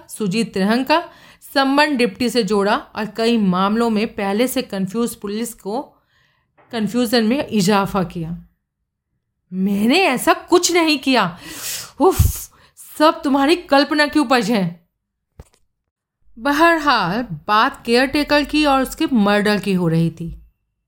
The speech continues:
आप बार में केयरटेकर से मिले और तफरीह के लिए कहीं और चलने की पेशकश की। मेरी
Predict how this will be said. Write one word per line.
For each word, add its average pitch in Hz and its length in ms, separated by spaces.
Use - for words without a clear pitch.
आप 208 200
बार 196 360
में 262 240
केयरटेकर 208 460
से 254 160
मिले 240 340
और 330 200
तफरीह 277 420
के 254 200
लिए 214 180
कहीं 214 300
और 180 100
चलने 208 340
की 294 120
पेशकश 320 520
की। - 380
मेरी 214 680